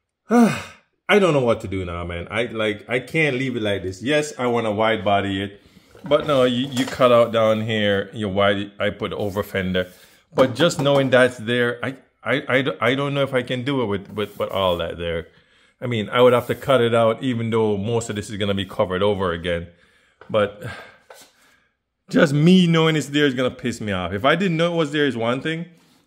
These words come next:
but look at, I mean, I just stopped trying to chisel that off. I don't, I don't know why they needed to do all of that, but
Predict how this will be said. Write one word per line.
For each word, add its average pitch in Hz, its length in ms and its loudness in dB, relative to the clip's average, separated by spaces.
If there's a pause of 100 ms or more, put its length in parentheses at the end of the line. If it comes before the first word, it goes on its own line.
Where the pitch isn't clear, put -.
(180)
but - 260 -12
look 330 400 -2
at, - 320 -6
I 160 100 -4
mean, 143 220 -4
I 175 100 0
just 160 280 -4
stopped - 400 -4 (400)
trying 123 260 -2
to 104 60 -8
chisel 101 320 -6
that 90 200 -6
off. 82 320 -10 (560)
I 139 80 0
don't, 143 180 -6 (540)
I 147 80 2
don't 151 140 2
know 147 120 0
why 123 320 2
they 147 120 0
needed 147 300 -4
to 143 80 -8
do 143 160 -2
all 139 160 2
of 143 80 -2
that, 143 260 2
but 101 420 -6